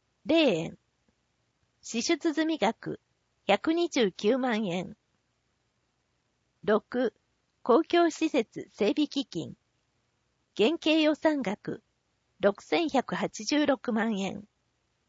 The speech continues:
収入済み額、五百五十三万円。支出済み額、零円。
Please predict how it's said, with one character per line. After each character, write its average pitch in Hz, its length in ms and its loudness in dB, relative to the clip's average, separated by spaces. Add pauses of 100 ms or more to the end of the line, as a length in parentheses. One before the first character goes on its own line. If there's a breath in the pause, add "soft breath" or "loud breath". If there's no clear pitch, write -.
(180)
収 277 280 2
入 339 220 2
済 320 140 0
み 311 140 -2
額、 208 440 -4 (460)
五 196 100 0
百 320 300 2
五 311 160 2
十 302 240 0
三 254 280 0
万 233 260 -2
円。 180 260 -4 (720)
支 - 220 -6
出 311 320 0
済 311 100 0
み 302 140 -2
額、 - 420 -2 (600)
零 269 340 6
円。 160 200 -6